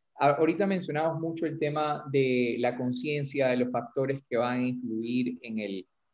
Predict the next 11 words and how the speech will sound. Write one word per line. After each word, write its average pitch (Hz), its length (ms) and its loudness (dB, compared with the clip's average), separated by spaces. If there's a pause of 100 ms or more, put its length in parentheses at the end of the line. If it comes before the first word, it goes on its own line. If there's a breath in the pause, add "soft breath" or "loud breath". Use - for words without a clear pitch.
(240)
en 131 120 -4
la 123 160 0
percepción 135 720 -2
del 123 180 -2
dolor, 139 480 0 (240)
y 160 360 -4
esto 190 460 4
lo 147 160 4
vamos 175 240 4
desarrollando 160 720 0
desde, 117 480 2